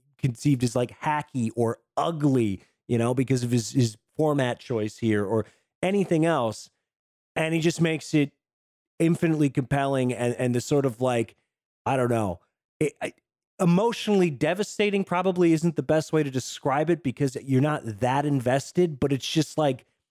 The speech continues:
it's fucking with you. David Lynch has his fingers kind of dug into your chest and he's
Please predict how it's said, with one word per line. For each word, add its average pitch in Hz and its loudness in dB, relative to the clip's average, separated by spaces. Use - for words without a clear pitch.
it's - -2
fucking 175 0
with 104 -2
you. 90 0
David 151 0
Lynch 156 0
has 139 0
his 120 -10
fingers 147 2
kind - 0
of 98 -2
dug 139 0
into 135 0
your 120 2
chest 135 -4
and 123 -2
he's 117 -2